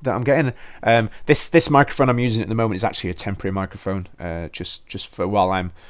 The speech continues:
learning how to, to edit and upload and host and all that sort of thing. Um, that w-, there will be some much more professional equipment coming in the coming weeks once I've got to grips with everything. Um, as soon as I have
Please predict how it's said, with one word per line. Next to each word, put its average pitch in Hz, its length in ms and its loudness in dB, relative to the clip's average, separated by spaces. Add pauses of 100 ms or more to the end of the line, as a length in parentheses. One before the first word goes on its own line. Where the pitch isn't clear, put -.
(200)
learning 107 460 4
how 107 180 0
to, 101 300 -2
to - 260 -6
edit 110 260 0
and 95 240 -8 (220)
upload 110 380 0
and 98 100 -2
host 110 360 -2
and 113 100 -2
all 107 100 0
that 110 140 -4
sort 113 180 -2
of 104 80 -6
thing. 143 220 2 (440)
Um, 98 300 0
that 101 140 -4
w-, 107 320 -2
there 110 160 0
will 113 180 4
be 98 160 0
some 95 380 -4 (180)
much - 340 0
more 95 140 -2
professional 98 480 -6
equipment 92 380 -12
coming 95 260 -6 (560)
in 98 100 -10
the 98 60 -8
coming 95 300 -6
weeks 95 340 -6
once 120 220 2
I've 113 60 -4
got 117 140 2
to - 80 -4
grips 107 480 -2
with 98 120 -4
everything. 90 400 -6 (560)
Um, 113 240 2
as 123 120 2
soon 190 360 6
as 156 120 4
I 143 120 6
have 131 240 0